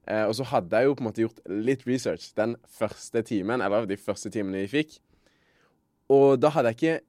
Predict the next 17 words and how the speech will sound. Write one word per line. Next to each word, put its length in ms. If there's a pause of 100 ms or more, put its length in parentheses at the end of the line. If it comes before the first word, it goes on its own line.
(320)
noe 160
skrevet 340
ned, 320
ikke 180
sant? 320 (140)
Så 160
da 120
var 140
jo 60
liksom 240
de 100
screenshots 480
jeg 140
hadde, 380 (640)
og, 420 (100)
eh, 280
mange 440